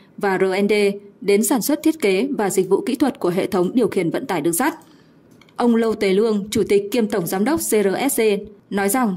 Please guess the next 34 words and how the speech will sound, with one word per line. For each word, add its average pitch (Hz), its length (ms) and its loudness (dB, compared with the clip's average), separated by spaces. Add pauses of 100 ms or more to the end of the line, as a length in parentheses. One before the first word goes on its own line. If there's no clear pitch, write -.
tập 180 160 0
đoàn 202 160 0
này 190 220 2
muốn 185 260 2
có 202 120 -2
cơ 247 140 -2
hội 226 180 0
hợp 180 200 -2
tác 320 180 0
với 214 80 -2
Việt 233 160 0
Nam, 202 220 0 (400)
bởi 202 140 4
tập 202 140 0
đoàn 202 180 2
này 180 340 0
có 180 120 -4
thế 190 180 2
mạnh 233 260 2
từ 202 100 4
khâu 214 200 0
thiết 302 220 0
kế 180 180 0
đến 180 140 -2
sản 254 160 0
xuất 320 200 0 (120)
hệ - 160 -4
thống 190 240 0
tín 190 160 4
hiệu 247 160 2
kiểm 170 180 -2
soát 320 200 0
đường 202 100 2
sắt, 311 220 0